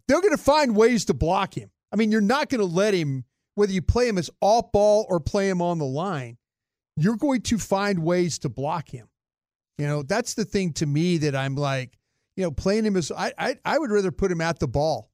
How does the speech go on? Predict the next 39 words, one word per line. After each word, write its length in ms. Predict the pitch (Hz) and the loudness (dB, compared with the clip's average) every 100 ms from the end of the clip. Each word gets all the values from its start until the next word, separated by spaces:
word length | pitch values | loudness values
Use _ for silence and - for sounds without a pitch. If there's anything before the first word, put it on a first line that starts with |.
| _ | _
That's, 420 | 165 - - - _ _ _ _ _ | -6 -4 -10 -12 _ _ _ _ _
uh, 120 | 160 160 | -8 -4
and 100 | 180 | -2
I, 200 | 214 180 _ _ _ _ | -2 -4 _ _ _ _
I 120 | 170 | -10
think 260 | 180 226 - | -2 -2 0
that 100 | 190 | 2
he 80 | 190 | 2
has 140 | 190 | 2
a 60 | 139 | 0
better 220 | 170 190 | 0 0
chance 500 | 147 180 196 165 - _ _ _ - | -2 -2 -2 -4 -10 _ _ _ -6
if 180 | 151 | -2
you 80 | 226 | 0
play 260 | - 240 226 | 0 2 2
him, 220 | 185 160 - | 0 -4 -8
if 220 | 165 - | -8 -6
you 100 | 208 | -6
play 280 | - 208 196 | -2 0 0
him 100 | 160 - | -2 -4
off 340 | 170 214 254 - | 0 0 0 0
the 100 | 151 | 0
ball 360 | 151 151 151 | 2 2 2
and 100 | 147 | 0
he's 140 | 143 170 | -2 -2
having 320 | 170 151 139 | -2 -2 -2
to 80 | 131 | -4
run 600 | 123 151 170 180 185 160 | -4 -2 -2 -2 -2 -2
and, 200 | 131 - _ _ _ _ 151 | -4 -8 _ _ _ _ -8
and 100 | 139 | -2
take 320 | 185 175 175 | -2 0 -2
on, 300 | 175 185 165 | -4 -4 -8
and 340 | 185 196 180 | -10 -6 -4
maybe, 420 | 170 175 208 196 _ _ _ - | -2 -2 -2 -6 _ _ _ -4
but 180 | 151 151 | -4 -4
I, 300 | 147 196 202 - | -4 -2 -4 -4
I 140 | 170 | -6
think 260 | 214 247 190 | -4 -4 -2
it's 180 | 156 | -4